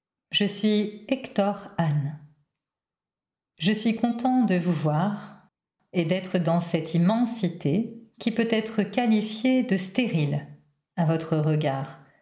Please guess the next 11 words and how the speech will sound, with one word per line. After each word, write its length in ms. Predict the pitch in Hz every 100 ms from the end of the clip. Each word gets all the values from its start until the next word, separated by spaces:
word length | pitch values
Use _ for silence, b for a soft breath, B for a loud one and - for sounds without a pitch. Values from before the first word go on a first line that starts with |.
| b _ _ _ -
mais 120 | 170
qui 180 | - 175
est 80 | 170
cependant 640 | - 180 180 175 196 190
la 100 | 165
plus 220 | - 180
parfaite 720 | 175 202 - - 233 226 - -
émergence 800 | 226 202 180 165 190 226 220 170
de 80 |
la 200 | 165 160
vie, 340 | 151 151 180